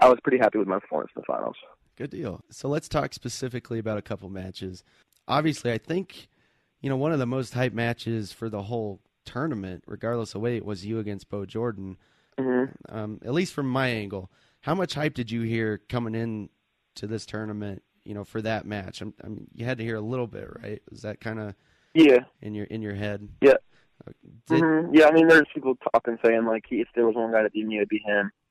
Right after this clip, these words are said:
Speaker 2: Mm-hmm.
Speaker 1: And, you know, I didn't, I didn't really, really focus on that. I just knew, I knew what I was doing throughout the season, and I was just gonna keep,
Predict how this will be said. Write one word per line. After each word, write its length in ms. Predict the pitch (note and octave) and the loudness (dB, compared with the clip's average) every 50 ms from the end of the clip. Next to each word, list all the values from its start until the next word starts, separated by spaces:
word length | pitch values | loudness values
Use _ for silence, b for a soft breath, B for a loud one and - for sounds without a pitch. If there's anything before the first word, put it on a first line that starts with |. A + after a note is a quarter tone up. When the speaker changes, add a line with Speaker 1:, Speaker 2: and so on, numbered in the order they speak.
| _ - - | _ -16 -14
Speaker 2:
Mm-hmm. 300 | A2+ A2 G#2 A2 G#2 A2 | -12 -12 -12 -14 -2 4
Speaker 1:
And, 340 | A2+ C3 C3 B2+ B2+ B2+ B2 | 6 8 8 8 8 6 6
you 60 | B2 | 6
know, 100 | B2+ B2 | 6 8
I 140 | B2 B2 C#3+ | 8 10 8
didn't, 240 | D3 E3 E3+ D3+ - | 8 6 4 2 2
I 80 | - - | 6 6
didn't 160 | D3 D3 C#3+ | 8 8 6
really, 180 | C3+ B2+ B2 A#2+ | 6 4 2 0
really 300 | A2 F2 B2 B2 A#2 A2+ | 0 0 0 2 0 0
focus 280 | - - A#2 G#2+ - - | 0 -2 -2 -2 -4 -4
on 160 | A#2 A2 A2 | -4 -4 -2
that. 180 | A2 A2+ A2+ A2+ | 0 2 2 4
I 100 | A#2 A#2+ | 4 4
just 200 | A#2 A#2 - - | 2 0 -2 -6
knew, 300 | A#2+ A#2 A2+ A2+ A2 G#2+ - _ _ _ _ _ _ _ _ _ - | -4 -2 -2 -2 -4 -6 -8 _ _ _ _ _ _ _ _ _ 2
I 80 | - C3 | 6 6
knew 140 | C3+ C3+ C3 | 8 10 10
what 100 | C3 B2 | 10 10
I 100 | A#2+ A#2+ | 10 8
was 120 | A#2+ A#2+ - | 6 4 0
doing 200 | C3 A#2+ A2+ A#2 | -2 -2 -2 0
throughout 200 | - B2 A2 - | 0 0 0 0
the 80 | - - _ | -2 -6 _
season, 480 | - A#2 A2+ G2+ A2 A2 A2 A2 A#2 - - | -4 -2 -2 -2 -2 -4 -4 -6 -8 -12 -8
and 360 | - F#2+ G2+ G2+ G2 G2 F2+ | -2 0 2 2 2 4 8
I 140 | C2+ G2 A2 | 8 10 10
was 140 | A2+ A2 G#2 | 10 8 6
just 160 | A2 G#2+ - | 2 -2 -2
gonna 160 | - A#2+ G#2+ | 0 -2 -2
keep, 220 | G2 - A2+ G#2 | 0 0 -2 -4